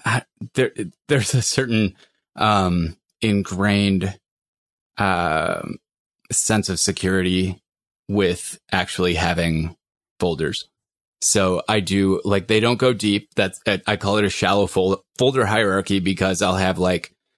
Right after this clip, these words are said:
I'll have my code folder, and then that will have no more than two subfolders off of it. So, like, everything for my app Marked is in code,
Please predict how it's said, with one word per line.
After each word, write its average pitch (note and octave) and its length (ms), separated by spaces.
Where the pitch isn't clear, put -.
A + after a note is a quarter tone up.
I'll G2 80
have G#2 100
my G2+ 160
code A2 480
folder, E2+ 540
and G2 200
then F2+ 440
that F#2+ 260
will F#2 180
have F2 540
no G#2 240
more G2 260
than F#2 440
two G#2+ 400
subfolders F#2 800
off F2+ 200
of D#2+ 120
it. E2+ 240
So, G2 220
like, F#2+ 180
everything G2 440
for G2+ 120
my F#2+ 180
app F#2+ 160
Marked F2+ 380
is F#2 180
in E2+ 220
code, G2+ 500